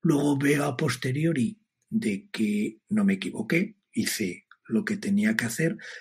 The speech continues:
pero siempre me, me queda esa sensación de decir, "Ay, Pablín, Pablín, no eres capaz de parar, mirar y luego hacer". Eh, me puede, no sé,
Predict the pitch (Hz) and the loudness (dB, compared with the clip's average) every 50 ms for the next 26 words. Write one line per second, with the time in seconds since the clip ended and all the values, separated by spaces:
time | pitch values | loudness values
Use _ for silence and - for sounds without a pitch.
0 | - _ - - 135 139 139 - 202 175 165 185 175 170 170 170 165 165 - - | -14 _ -2 0 0 2 2 2 2 0 2 0 0 0 0 -2 -4 -6 -4 -4
1 | 180 156 156 156 156 - 185 175 160 165 160 156 156 - _ _ - - - - | -2 -2 -2 -4 -4 -2 0 0 0 0 -2 -2 -4 -8 _ _ -14 -8 -6 -4
2 | 151 131 - 160 151 - - 143 127 - 165 151 143 127 117 - - 113 110 - | -4 -2 -2 -2 -4 -2 -4 -6 -6 -4 -4 -4 -4 -6 -6 -4 -4 -4 -4 -6
3 | - - - _ _ _ - - - - 139 120 - 117 110 120 139 160 143 123 | -10 -20 -20 _ _ _ -10 -4 -4 -4 -2 -2 -2 -2 0 0 0 0 0 0
4 | 113 110 113 139 165 175 160 123 113 113 110 120 127 135 143 151 156 156 170 156 | -2 -2 0 4 4 4 4 4 4 4 2 2 0 -2 -4 -4 -2 -2 0 0
5 | - - - 147 139 - 170 180 180 156 131 127 123 120 120 113 113 - _ _ | 0 -2 -2 -4 -4 0 0 0 0 2 2 2 2 4 2 2 -2 -6 _ _
6 | _ _ _ _ _ _ _ - - 123 127 156 190 196 196 196 175 147 143 139 | _ _ _ _ _ _ _ -10 -4 0 4 6 6 6 6 6 4 0 0 0
7 | 156 175 180 165 151 131 123 120 113 120 110 - - 104 - - - - _ _ | 0 2 2 2 2 2 2 2 4 2 0 0 -2 -6 -8 -10 -14 -18 _ _
8 | _ _ _ _ _ _ _ _ _ _ - - 113 107 104 104 107 110 110 110 | _ _ _ _ _ _ _ _ _ _ -4 0 0 2 2 4 4 4 4 2
9 | - - 127 123 123 123 131 127 131 131 127 123 120 117 113 120 127 127 117 - | 2 0 0 2 2 2 2 2 2 2 2 2 0 0 -2 -6 -8 -10 -10 -8
10 | - 113 110 | -8 -8 -10